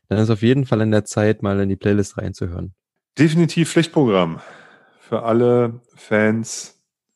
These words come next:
Speaker 2: und Zuhörer und, äh, Menschen, die einfach nur durchhalten, weil sie lange Auto fahren müssen, ähm, nach dem Podcast dann auch noch
Speaker 1: <laughs>
Speaker 2: mal kurz in die, in die Tracklist reinhören. Ja, Tim, ich glaub, wir sind schon wieder durch mit unserer Stunde, ne?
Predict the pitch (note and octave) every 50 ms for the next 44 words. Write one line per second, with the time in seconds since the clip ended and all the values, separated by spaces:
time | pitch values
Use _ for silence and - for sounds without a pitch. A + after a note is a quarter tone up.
0 | _ _ _ _ _ - A2 G2+ F#2+ - - - A#2 G#2+ A2 A2+ A2 G#2+ G#2 G#2+
1 | G#2+ G#2 G#2+ A2 A2+ G#2+ G2 F#2+ F#2+ F#2+ F2+ - - - - G2 F#2 F#2 F2+ F2
2 | - _ _ _ - E3 B2 A2+ A2+ B2 - - - - A2 A2 A#2 A2+ G#2+ G#2+
3 | G2 A2 A2+ B2 - A#2 A2 A2+ A2+ - A2+ G2+ G#2 G2+ G2+ F#2+ G2 G2 G2 G2
4 | G2+ G#2+ G#2 G2+ A2 A2 - G2+ - - F#2 F#2 F#2 F#2 F#2 F2 - - A#2 A2+
5 | - _ _ _ _ _ _ _ _ _ _ _ _ _ _ _ - G2 F#2+ F#2+
6 | F#2+ F#2+ F#2 F#2 F#2+ F#2+ - - G#2 G2 - G#2+ G2+ - - - G#2 G2+ G2+ -
7 | - G2+ G2+ G2 F#2+ F#2+ A2 - G2 F#2 F#2 F#2 G2+ G#2 G#2+ - - G#2+ G2+ -
8 | - G2+ F#2+ F2+ F#2 F2 F2 F2 _ _ _ _ _ _ _ - A2 G#2+ G2 -
9 | - G#2 G2+ - - G2 - - - F2 E2 D#2+ E2 E2+ D#2 D#2 - - - _
10 | _ _ _ _ - - - - - - - _ _ _ _ _ _ _ _ -
11 | D#3 F#3+ - - A#3+ G3+ D#3 A#2+ - - C#3 B2+ C3 A#2+ C3 E3 - - D3+ D3
12 | C#3+ C3+ B2 C#3+ F#3+ F#3+ - F#3+ D3+ A2+ G#2 G#2 - - G#2 F#2+ F2+ F2 F2 F2+
13 | G#2 C3+ D3